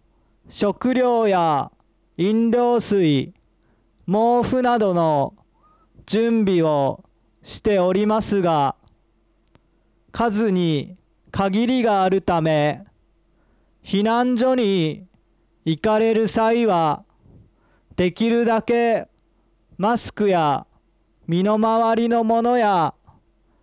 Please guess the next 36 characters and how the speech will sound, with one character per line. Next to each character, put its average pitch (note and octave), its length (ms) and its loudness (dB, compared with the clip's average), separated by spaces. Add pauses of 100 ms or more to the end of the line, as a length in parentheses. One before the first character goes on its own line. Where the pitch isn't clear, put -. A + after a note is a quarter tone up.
(200)
食 G3 440 -2
料 B3 260 0
な G3+ 200 0
ど F#3+ 160 0
を D3 400 0 (920)
お E3+ 160 0
持 G3 160 0
ち A3 160 -2
の G#3+ 240 0
上 A#3 260 0
で E3 420 0 (1000)
避 G#3+ 180 -4
難 A3 320 0
し - 100 -8
て F3+ 140 0
く F3 120 -2
だ E3 140 0
さ E3 240 0
い。 D#3 200 -2 (1400)
ま F3+ 180 0
た、 G#3+ 460 -2 (500)
ス G#3+ 240 -4
リ A#3+ 180 0
ッ - 40 -20 (120)
パ、 E3+ 420 0 (540)
靴 A3+ 340 -4
袋 B3 500 0
を E3 420 0 (400)
お E3 140 0
持 G3 180 0
ち A3 260 0
い G3 60 -4
た A3 140 0
だ G#3+ 180 0
く G#3+ 220 0
よ F3 500 0